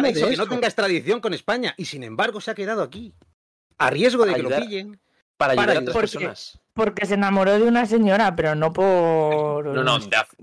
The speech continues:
Speaker 3: ya de antes, se-, co-, en el,
Speaker 4: Se enamoró
Speaker 3: según ha
Speaker 4: de
Speaker 3: dicho
Speaker 4: una
Speaker 3: Rubén, de
Speaker 4: quita y
Speaker 3: antes
Speaker 4: se
Speaker 3: ya
Speaker 4: quedó
Speaker 3: estaba
Speaker 4: aquí.
Speaker 3: haciendo cosas.
Speaker 2: Pero aún
Speaker 1: La
Speaker 2: así,
Speaker 1: que le mandaba
Speaker 2: ha
Speaker 1: cartas
Speaker 2: abierto
Speaker 1: en la
Speaker 2: negocios
Speaker 1: cárcel, sí.
Speaker 2: aquí. O sea, ha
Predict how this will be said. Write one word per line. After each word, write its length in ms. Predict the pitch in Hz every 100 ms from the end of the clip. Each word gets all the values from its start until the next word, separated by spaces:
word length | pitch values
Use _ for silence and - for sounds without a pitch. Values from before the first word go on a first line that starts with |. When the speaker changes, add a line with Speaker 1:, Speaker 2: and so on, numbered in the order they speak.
| 131
Speaker 3:
ya 180 | 123 127
de 140 | 143
antes, 320 | 135 147 170 160
se-, 340 | - 135 113
co-, 160 | 107 131
en 320 | 82 107 131
el, 500 | 123 120 120 117 117 110
Speaker 4:
Se 100 | 202
enamoró 280 | 208 214 214
Speaker 3:
según 140 | 220 175
ha 20 |
Speaker 4:
de 20 |
Speaker 3:
dicho 140 | 151 151
Speaker 4:
una 60 |
Speaker 3:
Rubén, 120 | 135 -
de 60 |
Speaker 4:
quita 100 | -
y 40 | 180
Speaker 3:
antes 160 | 175
Speaker 4:
se 60 | 139
Speaker 3:
ya 40 |
Speaker 4:
quedó 60 | 139
Speaker 3:
estaba 160 | 160 127
Speaker 4:
aquí. 60 |
Speaker 3:
haciendo 220 | 131 113
cosas. 520 | 107 98 98 - - - _ _ _ - - _ -
Speaker 2:
Pero 180 | 147
aún 100 | 143
Speaker 1:
La 60 | 143
Speaker 2:
así, 180 | 139 170
Speaker 1:
que 60 |
le 80 | 208
mandaba 300 | 156 165 180
Speaker 2:
ha 40 | 165
Speaker 1:
cartas 380 | 180 170 165
Speaker 2:
abierto 20 | 160
Speaker 1:
en 60 |
la 60 | 123
Speaker 2:
negocios 340 | 185 214 285
Speaker 1:
cárcel, 40 | -
sí. 60 | 131
Speaker 2:
aquí. 300 | 139 202 180
O 100 | -
sea, 140 | 156
ha 80 | 147